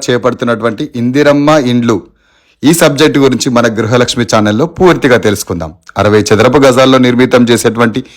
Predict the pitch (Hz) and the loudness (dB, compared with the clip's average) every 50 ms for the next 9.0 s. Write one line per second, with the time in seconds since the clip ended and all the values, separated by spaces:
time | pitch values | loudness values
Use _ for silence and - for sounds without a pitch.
0 | - - _ - - 131 143 143 143 139 135 127 135 127 123 117 113 113 110 110 | -20 -20 _ -4 0 2 4 4 4 4 4 4 4 4 4 2 2 0 0 0
1 | 131 151 - - _ _ _ - - - _ - - 113 113 107 110 135 131 127 | -2 -2 -2 -6 _ _ _ -20 -20 -20 _ -2 -2 0 0 0 2 2 4 4
2 | 131 117 117 113 110 110 113 107 101 104 107 110 113 104 - 160 196 208 - 123 | 4 4 4 4 2 2 2 2 2 2 2 2 0 0 0 -2 -2 0 0 2
3 | 117 113 120 123 120 123 120 120 120 117 113 110 110 110 117 123 143 143 - 113 | 2 4 4 4 4 4 4 4 4 4 4 4 2 2 2 2 0 0 -2 -2
4 | 117 113 117 117 117 117 110 - 117 110 104 92 - 113 110 120 151 147 117 110 | -2 0 0 2 0 0 -2 -2 -2 -2 0 0 0 0 0 0 2 2 0 0
5 | - - - - - _ _ _ _ _ _ _ _ _ _ _ - 107 113 120 | 0 -4 -10 -14 -16 _ _ _ _ _ _ _ _ _ _ _ -4 0 2 4
6 | 131 147 165 175 165 156 151 147 143 147 147 135 - - - 131 127 131 131 127 | 4 4 4 4 4 2 2 2 2 2 2 2 0 0 2 2 4 4 2 2
7 | - 131 117 - - - 120 117 113 104 117 113 107 104 107 104 110 113 110 107 | 0 -2 -2 -2 -4 -2 -2 -2 -2 0 0 2 2 2 2 2 0 0 0 0
8 | 104 101 104 104 104 104 101 98 - 110 104 107 104 - 117 104 110 110 127 | -2 0 0 0 0 -2 -2 -2 0 0 0 0 -2 -4 -4 -4 -2 0 -2